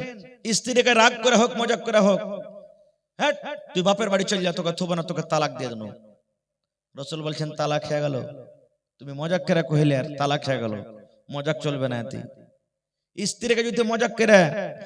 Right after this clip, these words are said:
কয়ে যাচ্ছে, "তালাক দিছ না, তোকে ঘুরিয়ে এলেন," স্ত্রী ঘুরে গেল, আর যদি বলেন, "না, মজাক করে কহেছি, তোকে কে ঘোরালছি?"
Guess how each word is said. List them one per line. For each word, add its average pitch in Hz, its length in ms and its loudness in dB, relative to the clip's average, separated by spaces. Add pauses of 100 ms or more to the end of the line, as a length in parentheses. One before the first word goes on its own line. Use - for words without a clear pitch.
(240)
কয়ে 175 160 4
যাচ্ছে, 208 240 4
"তালাক 220 360 4
দিছ 208 120 -2
না, 208 100 0
তোকে 180 220 -4
ঘুরিয়ে 165 300 -2
এলেন," 139 180 0 (840)
স্ত্রী 175 320 -10
ঘুরে 180 280 4
গেল, 160 160 2
আর 151 140 4
যদি 165 220 -6
বলেন, 175 220 0
"না, 196 120 2
মজাক 214 320 4
করে 214 200 2
কহেছি, 180 380 2
তোকে 170 220 2
কে 160 100 4
ঘোরালছি?" 165 640 2